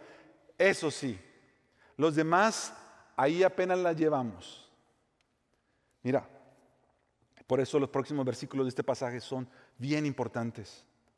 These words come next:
Versículo dos. ¿A quiénes les está dando tal autoridad? Punto dos, versículo dos. Los nombres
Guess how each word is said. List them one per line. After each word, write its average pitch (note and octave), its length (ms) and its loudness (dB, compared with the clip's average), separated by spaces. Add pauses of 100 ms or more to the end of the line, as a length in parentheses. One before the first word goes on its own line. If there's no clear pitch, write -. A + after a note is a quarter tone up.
(1900)
Versículo C#3 500 0
dos. - 440 -4 (340)
¿A C#3 60 -10
quiénes E3 280 0
les C#3 120 0
está D3 220 0
dando D3 320 0
tal C#3 340 2
autoridad? C3 760 0
Punto C#3 240 -2
dos, B2+ 200 0
versículo B2 440 -4
dos. G#2+ 320 -4 (1500)
Los F#3 340 6
nombres D#3+ 640 2